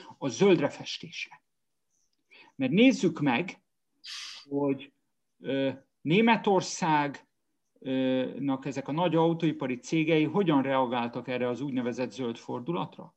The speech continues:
Legyünk karbonsemlegesek, gyártsunk elektromos autót. Ö, az elektromos autóba az akkumulátort elő kell valahol állítani. A koreaiak most itt fogják előállítani Sóskúton meg, most mit jelentett be a Szijjártó, azt hiszem, Iváncsán, Gödön.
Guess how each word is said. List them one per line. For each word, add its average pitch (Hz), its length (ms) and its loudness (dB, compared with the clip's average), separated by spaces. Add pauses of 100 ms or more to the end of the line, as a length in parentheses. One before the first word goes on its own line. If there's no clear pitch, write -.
(340)
Legyünk 202 300 -2
karbonsemlegesek, 127 960 0
gyártsunk 180 480 0
elektromos 147 520 -2
autót. - 360 -14 (1400)
Ö, 147 420 -2
az 165 160 -4
elektromos 175 440 -2
autóba 175 380 2
az 160 100 2
akkumulátort 151 760 -2
elő 139 160 0
kell 131 180 -6
valahol 139 460 -2
állítani. 135 520 -6 (420)
A - 100 -16
koreaiak 202 500 2
most 202 180 -4
itt 240 100 -6
fogják 151 360 -2
előállítani 170 680 2
Sóskúton 139 840 -2
meg, 131 360 0 (260)
most - 200 -14
mit 170 180 -6
jelentett 156 460 2
be 143 80 -4
a 139 40 -4
Szijjártó, 147 400 -2
azt 131 120 -14
hiszem, 135 140 -4
Iváncsán, 113 760 -4 (220)
Gödön. 151 580 4